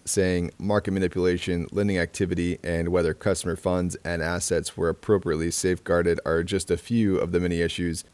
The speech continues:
my colleagues and I need to consider in the coming days, saying,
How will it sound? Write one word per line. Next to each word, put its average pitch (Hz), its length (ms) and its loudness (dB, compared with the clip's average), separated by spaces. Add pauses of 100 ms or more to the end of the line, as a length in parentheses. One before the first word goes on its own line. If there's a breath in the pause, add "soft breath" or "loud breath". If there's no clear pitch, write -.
(140)
my 85 180 0
colleagues 90 500 4
and 87 80 0
I 85 140 2
need 90 140 0
to 80 80 -6
consider 90 420 4
in 85 60 2
the 90 60 -4
coming 82 280 -2
days, 92 560 4 (300)
saying, 82 500 2